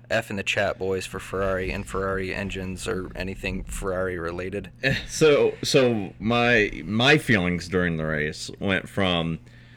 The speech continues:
Speaker 2: "Okay, Sainz, you're, you're not keeping up. What the fuck?" And then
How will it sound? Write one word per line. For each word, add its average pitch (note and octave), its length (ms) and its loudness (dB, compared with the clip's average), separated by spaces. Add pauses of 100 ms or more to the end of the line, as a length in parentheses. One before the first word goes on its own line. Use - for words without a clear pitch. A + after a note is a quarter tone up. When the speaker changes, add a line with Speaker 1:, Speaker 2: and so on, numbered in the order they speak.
(260)
Speaker 2:
"Okay, F#2+ 640 6 (240)
Sainz, A2 680 4
you're, G2 280 4
you're F2+ 120 2
not G2 220 2
keeping F#2+ 340 0
up. E2 280 0 (300)
What G2 200 -4
the A2 60 -2
fuck?" E2 500 -2 (640)
And F2+ 180 0
then F2 800 2